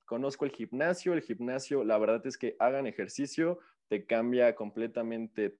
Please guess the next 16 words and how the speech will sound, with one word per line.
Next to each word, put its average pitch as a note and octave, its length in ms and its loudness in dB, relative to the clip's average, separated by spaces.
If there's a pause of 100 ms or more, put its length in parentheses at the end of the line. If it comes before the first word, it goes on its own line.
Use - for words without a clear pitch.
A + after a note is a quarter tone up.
(120)
todo, D#3+ 460 2
te G#2+ 140 -6
da, G#2 420 0
este, G2 280 -6
organización, G2 720 -2
te A#2 120 -2
da A#2 100 6
disciplina. D#3+ 800 -4 (220)
Y A2 300 2
posteriormente, A#2+ 1300 2
este, G2 580 0
me G2 160 -2
salgo D3+ 260 6
de D#3 80 4
la B2 140 4
carrera, G3 600 2